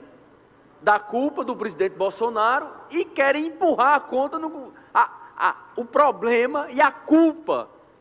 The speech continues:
no governo do estado. Isso a gente já tem visto, inclusive, em outros, né, em outros debates. Há pouco tempo a gente vê isso na Petrobras.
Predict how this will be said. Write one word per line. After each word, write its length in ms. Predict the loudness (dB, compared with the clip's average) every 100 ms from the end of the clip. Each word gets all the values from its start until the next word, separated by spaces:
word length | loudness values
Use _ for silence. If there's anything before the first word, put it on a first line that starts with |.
| _
no 160 | -2 -2
governo 380 | -2 0 2 2
do 60 |
estado. 600 | -6 -2 2 4 2 -2 -18 -20 -20 -20 _ _ _ _ _ _ _ _ _ _ -8
Isso 180 | -2 0
a 40 |
gente 200 | 0 -2
já 120 | -2
tem 200 | -2 -6
visto, 240 | -6 -8 -6
inclusive, 400 | -10 -6 -4 0
em 60 |
outros, 840 | 4 4 4 0 -8 -12 -12 -16 -20 _ _ _ _ _ _ _ -10
né, 120 | -6
em 100 | 4
outros 380 | 4 4 -4 -2
debates. 760 | 0 2 2 2 0 -10 -18 -20 -20 _ _ _ _
Há 100 | -2
pouco 340 | 0 -2 -2
tempo 280 | -6 -4 0
a 40 | -2
gente 160 | -2
vê 180 | 0 2
isso 260 | 2 -4 -2
na 100 | 0
Petrobras. 920 | 0 0 0 4 4 4 0 -8 -18